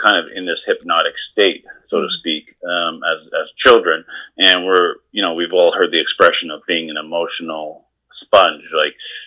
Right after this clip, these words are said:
Speaker 1: you know, kids pick up things so quickly. They're so easily, they can learn things so fast, all this stuff, right? Well, they can also collect,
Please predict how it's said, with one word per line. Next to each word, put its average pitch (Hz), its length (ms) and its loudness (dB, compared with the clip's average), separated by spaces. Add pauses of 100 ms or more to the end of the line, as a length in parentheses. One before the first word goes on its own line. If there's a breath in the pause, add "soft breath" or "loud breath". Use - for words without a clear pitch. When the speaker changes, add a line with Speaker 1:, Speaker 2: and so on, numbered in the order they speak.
(120)
Speaker 1:
you 95 80 -8
know, 80 240 -10 (120)
kids - 240 -2
pick - 260 -4
up - 160 -2
things 90 260 0
so 82 360 0
quickly. 101 800 0 (160)
They're 82 160 -6
so 85 220 0
easily, 82 680 -4
they 80 120 -2
can 76 140 -20
learn 107 280 2
things 82 240 -4
so 76 160 -4
fast, 104 600 4
all 87 140 -2
this 80 100 -4
stuff, 98 260 2
right? 90 140 2 (380 loud breath)
Well, 98 120 4
they 85 120 2
can 87 120 0
also 104 320 0
collect, 82 460 0